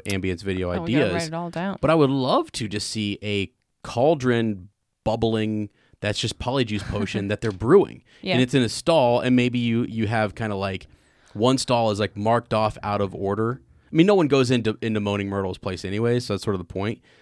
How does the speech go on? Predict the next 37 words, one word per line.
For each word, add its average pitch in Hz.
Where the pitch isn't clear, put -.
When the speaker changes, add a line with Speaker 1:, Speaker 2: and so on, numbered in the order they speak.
Speaker 1:
But 107
maybe 123
you, 117
you, 107
you 107
could 98
hear 104
some 101
stall 98
doors 98
opening 98
Speaker 2:
Yeah. 95
Speaker 1:
and, -
you 104
know, 90
clanging 92
and 92
Speaker 2:
I 190
was 190
Speaker 1:
stuff. 185
Speaker 2:
gonna 185
say, 170
who 190
wanna, 202
who 190
wants 185
to 180
hang 170
out 165
in 165
the 160
Myrtle's 160
ba-, -
bathroom, 160
you 165
Speaker 1:
But 180
Speaker 2:
know, 175